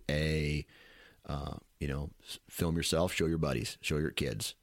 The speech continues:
right? That is where I would start. Um, you know, and I think there's some really good places to find information. Uh, one place that I really like to go to, and, and they have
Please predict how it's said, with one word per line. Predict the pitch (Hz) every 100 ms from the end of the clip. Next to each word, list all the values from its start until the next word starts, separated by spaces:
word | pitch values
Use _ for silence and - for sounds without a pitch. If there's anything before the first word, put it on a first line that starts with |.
| -
right? | 73 73 - 80
That | 80 85 -
is | 80 80
where | 78
I | 76
would | 67
start. | - - 80 95 - - - - -
Um, | 76 73 73 71 85 _ _ _ _ _ - - - -
you | 78
know, | 76 78 - - -
and | - 78 76
I | -
think | - 101 -
there's | 82 85 78 -
some | - 85 82
really | 85 95 98 85
good | 95 82 87 82 - -
places | - 80 - 92
to | -
find | - 80 80 85
information. | 78 76 73 76 80 - 95 92 - - - -
Uh, | - 67
one | 65 95
place | 101 90 -
that | 73
I |
really | 85 82 80
like | 80 -
to | 76
go | 76
to, | 73 80 76 78 - -
and, | 71
and | - 78 64
they | 71 87
have | 90 80